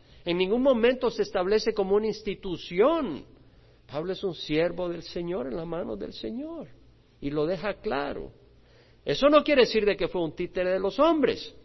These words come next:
fue un siervo del Señor, de los hombres al Señor. La cabeza era el Señor. Pablo dice, "¿Busco ahora el favor de los hombres o el de Dios?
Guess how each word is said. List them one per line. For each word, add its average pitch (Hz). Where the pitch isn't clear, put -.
fue 156
un 202
siervo 269
del 214
Señor, 202
de 131
los 165
hombres 226
al 175
Señor. 190
La 101
cabeza 175
era 190
el 185
Señor. 208
Pablo 117
dice, 170
"¿Busco 151
ahora 170
el -
favor 160
de 160
los 147
hombres 156
o 151
el 139
de 127
Dios? 233